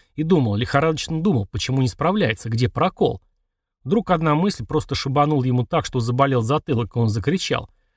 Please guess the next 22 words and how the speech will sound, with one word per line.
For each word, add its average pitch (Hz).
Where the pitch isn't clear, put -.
«Арина, 214
быстро 240
обыщи 240
его! 139
Ищи 196
что-то 226
на 226
поясе 226
или 190
в -
кармане, 226
или 202
ещё 247
где-то! 143
Быстрей, 175
быстрей!» 247
Арина 143
трясущимися 135
руками 185
стала 123
обшаривать 123
раненого. 123